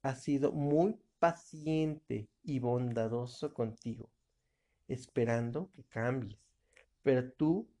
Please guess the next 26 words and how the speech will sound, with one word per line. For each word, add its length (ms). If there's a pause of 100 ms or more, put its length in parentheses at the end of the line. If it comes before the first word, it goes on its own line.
(760)
piensas 920 (420)
que 140
su 220
paciencia 640
nunca 480
terminará. 880 (580)
¿No 180
te 320
das 400 (100)
cuenta 600 (1500)
de 440
que 400 (200)
es 280
bueno 440
contigo 680 (180)
para 360
que 200
cambies 560
tu 120
vida?". 460 (500)
O 120
sea, 300
la 420
justicia 580
de 160
Dios, 460